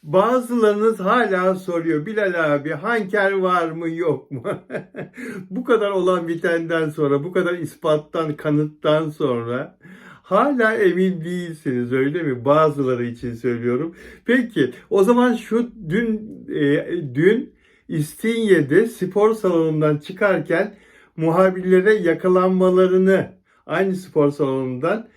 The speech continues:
çıkarken peş peşe muhabirlere yakalanmalarını konuşalım sizlerle. Bakalım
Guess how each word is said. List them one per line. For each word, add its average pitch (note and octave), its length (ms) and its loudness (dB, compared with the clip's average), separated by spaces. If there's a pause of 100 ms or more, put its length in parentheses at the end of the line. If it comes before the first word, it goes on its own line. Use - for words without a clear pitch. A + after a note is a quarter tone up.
(320)
çıkarken D3+ 680 -2
peş D#3 280 -4
peşe G3 280 0
muhabirlere E3 640 0
yakalanmalarını E3 800 2
konuşalım A#2+ 580 -2
sizlerle. B2+ 540 -4
Bakalım G3 460 -2